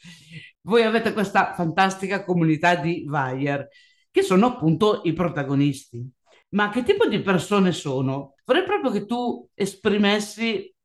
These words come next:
con la tua capacità che cos'è che aggrega queste persone,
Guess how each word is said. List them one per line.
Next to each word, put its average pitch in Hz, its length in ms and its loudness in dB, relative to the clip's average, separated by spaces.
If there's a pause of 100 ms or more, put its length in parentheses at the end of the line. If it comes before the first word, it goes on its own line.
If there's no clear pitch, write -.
(140)
con 165 160 -2
la 147 140 2
tua 180 220 4
capacità 170 840 0 (420)
che 254 140 2
cos'è 185 540 0 (200)
che 185 140 0
aggrega 196 680 2
queste 190 400 -4
persone, 135 840 -2